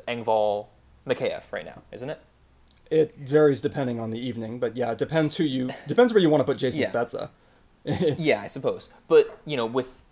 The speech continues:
Speaker 1: Foligno on a, on a depth line, maybe they're like, "Okay, well, you know, that, that inoculates that line to some degree." Now, I just saw an interesting tweet, um, from one Paul Hendrick.
Speaker 2: <laughs> Henny.
Speaker 1: Yeah, s-,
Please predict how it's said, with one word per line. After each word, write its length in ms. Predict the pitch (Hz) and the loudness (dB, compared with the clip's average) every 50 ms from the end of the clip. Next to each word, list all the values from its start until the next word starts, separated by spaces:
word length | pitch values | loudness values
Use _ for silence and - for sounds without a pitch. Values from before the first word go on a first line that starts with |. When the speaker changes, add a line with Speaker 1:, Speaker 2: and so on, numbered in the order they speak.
| _ _ _ _ - | _ _ _ _ -20
Speaker 1:
Foligno 460 | - - 143 147 147 139 120 110 107 | -6 -4 -2 -2 -2 -2 -2 -2 -2
on 200 | - - 107 107 | 0 0 -2 -2
a, 120 | 104 104 98 | -2 -4 -4
on 180 | - 104 107 | -4 -4 -6
a 60 | 104 101 | -6 -2
depth 260 | - 117 113 - - | -2 -2 -2 -4 -8
line, 260 | - - 101 147 190 - - | -10 -10 -10 -10 -10 -10 -8
maybe 240 | 120 107 98 110 | -8 -6 -6 -6
they're 100 | 104 101 | -8 -6
like, 120 | 104 104 - | -6 -4 -2
"Okay, 320 | 135 127 - 156 135 95 - | -2 -2 -2 -2 -4 -4 -2
well, 240 | 113 110 107 104 - - - - | -2 -4 -4 -4 -6 -12 -18 -12
you 100 | 139 117 | -8 -8
know, 80 | 104 104 | -8 -4
that, 260 | 107 113 113 - - | -4 -4 -4 -2 -2
that 280 | 113 117 117 - - - _ _ _ _ _ _ 147 | -4 -4 -4 -6 -14 -20 _ _ _ _ _ _ -8
inoculates 580 | 151 147 123 123 127 - - 110 101 104 - | -6 -4 -4 -4 -4 -8 -10 -10 -10 -10 -8
that 160 | - 104 - | -10 -10 -8
line 200 | 110 104 95 98 | -8 -10 -10 -10
to 80 | - 107 | -12 -10
some 180 | - 95 95 98 | -10 -10 -8 -8
degree." 220 | 104 107 113 - - - _ _ _ - - _ - _ | -8 -8 -8 -8 -10 -14 _ _ _ -20 -20 _ -20 _
Now, 280 | - 175 165 156 151 - - _ _ _ _ _ _ _ _ _ _ _ _ _ _ - 180 175 - - | -4 -2 -2 -2 -4 -6 -12 _ _ _ _ _ _ _ _ _ _ _ _ _ _ -16 -16 -16 -8 -4
I 100 | 151 160 | -2 -2
just 160 | 156 170 - - | -2 -2 -4 -2
saw 140 | 214 190 | -2 -2
an 80 | 175 - | -2 -4
interesting 340 | - 165 - 156 - - 160 | -6 -8 -8 -8 -8 -8 -8
tweet, 320 | - - - - - - - - _ _ | -10 -12 -12 -12 -14 -16 -20 -20 _ _
um, 420 | 117 110 107 107 107 110 110 110 - _ - _ _ _ - - _ _ _ _ _ - - | -4 -2 0 0 -2 -4 -6 -12 -18 _ -20 _ _ _ -20 -20 _ _ _ _ _ -20 -14
from 240 | - - 139 135 139 | -4 -2 -2 -2 0
one 180 | 135 131 131 131 | -2 -4 -4 -4
Paul 220 | - - 131 110 | 0 0 0 0
Hendrick. 440 | - 147 143 139 - - - - - - - _ - - | 0 -2 -6 -10 -12 -16 -20 -20 -20 -20 -20 _ -20 -18
Speaker 2:
<laughs> 800 | - - - - - _ _ - - - 120 101 - _ _ _ | -18 -18 -18 -20 -20 _ _ -20 -20 -18 -18 -18 -18 _ _ _
Henny. 480 | - 135 131 123 127 123 120 120 110 - _ _ _ _ _ _ _ _ _ _ _ _ _ _ _ _ _ _ _ _ _ _ _ _ _ _ _ | -6 -4 -2 0 0 0 0 -2 -2 -6 _ _ _ _ _ _ _ _ _ _ _ _ _ _ _ _ _ _ _ _ _ _ _ _ _ _ _
Speaker 1:
Yeah, 300 | - 151 180 165 - - - | -10 -6 -6 -6 -6 -6 -8
s-, 120 | 151 135 | -10 -10